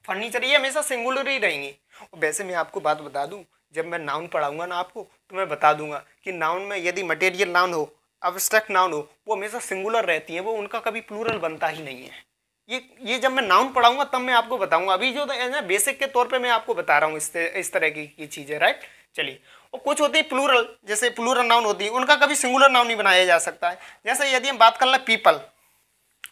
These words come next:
दूसरा होता है पुलिस।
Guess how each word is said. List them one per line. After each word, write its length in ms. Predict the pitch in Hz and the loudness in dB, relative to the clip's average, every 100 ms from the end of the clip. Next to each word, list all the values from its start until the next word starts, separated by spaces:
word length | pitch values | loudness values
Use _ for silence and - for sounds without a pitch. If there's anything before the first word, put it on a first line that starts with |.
| _ _ _ _ _ _ _ _ _ _ _ _ _ _ _ _ _ _ _ _ _ _ _ 175 | _ _ _ _ _ _ _ _ _ _ _ _ _ _ _ _ _ _ _ _ _ _ _ -10
दूसरा 260 | 226 294 | 0 4
होता 220 | 262 233 | 6 6
है 120 | 262 262 | 4 4
पुलिस। 400 | 233 190 - | 2 2 0